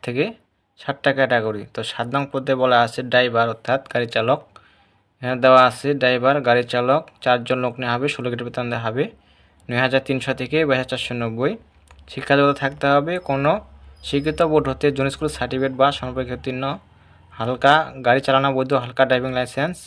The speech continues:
অভিজ্ঞতা সম্পন্ন চালকদের অগ্রাধিকার দেওয়া হবে। তো যে পদটা দেখতে পাচ্ছেন ছয় নং পদে স্বাস্থ্য সহকারী, এই স্বাস্থ্য সহকারী পদে অসংখ্য জন লোক নেওয়া হবে। এই পদে নেওয়া হবে একশত আটচল্লিশ জন। তো ষোলো গ্রেড বেতন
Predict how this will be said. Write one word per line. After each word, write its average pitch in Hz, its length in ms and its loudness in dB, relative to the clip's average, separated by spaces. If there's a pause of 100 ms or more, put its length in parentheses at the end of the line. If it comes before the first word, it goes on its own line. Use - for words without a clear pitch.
(320)
অভিজ্ঞতা 135 380 -2
সম্পন্ন 135 440 -4
চালকদের 131 380 0
অগ্রাধিকার 131 380 0
দেওয়া 127 160 2
হবে। 113 240 -6 (720)
তো - 80 -6 (320)
যে 139 180 0
পদটা 151 300 2
দেখতে 147 280 0
পাচ্ছেন 143 480 -4
ছয় 131 200 -4
নং 135 180 0
পদে 131 260 0 (460)
স্বাস্থ্য - 520 -4
সহকারী, 123 500 0 (640)
এই 127 100 -8
স্বাস্থ্য - 440 -6
সহকারী 143 440 2
পদে 139 200 0
অসংখ্য 135 400 -2
জন 139 120 0
লোক 131 240 -2
নেওয়া 131 260 -6
হবে। 139 160 0 (540)
এই 131 80 -6
পদে 135 260 -4
নেওয়া 135 220 2
হবে 127 280 0 (160)
একশত 139 400 -6 (560)
আটচল্লিশ 143 580 2
জন। 113 200 -4 (680)
তো - 40 -12 (100)
ষোলো 131 240 -4
গ্রেড 143 160 2
বেতন 143 240 -2